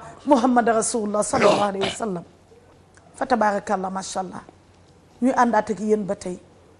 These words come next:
Dugg nag ci prison yi. Béréb yooyu jombul kenn de, bu ñu ko fàtte.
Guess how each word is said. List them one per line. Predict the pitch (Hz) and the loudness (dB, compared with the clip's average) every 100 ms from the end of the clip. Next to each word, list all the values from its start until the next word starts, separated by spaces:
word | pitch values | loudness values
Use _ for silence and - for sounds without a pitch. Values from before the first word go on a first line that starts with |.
| _ - _ - - | _ -20 _ -20 0
Dugg | 208 302 240 | 2 4 2
nag | 202 | 0
ci | - | -6
prison | - 185 170 175 | -6 -4 -4 -6
yi. | 180 - _ _ _ _ _ _ - | -12 -18 _ _ _ _ _ _ 2
Béréb | 220 339 262 | 8 8 8
yooyu | 370 330 | 8 8
jombul | 370 381 381 | 6 6 4
kenn | 415 403 415 | 6 6 8
de, | 285 240 | 4 4
bu | 285 | 4
ñu | |
ko | 349 | 4
fàtte. | 359 381 381 208 | 6 6 4 -4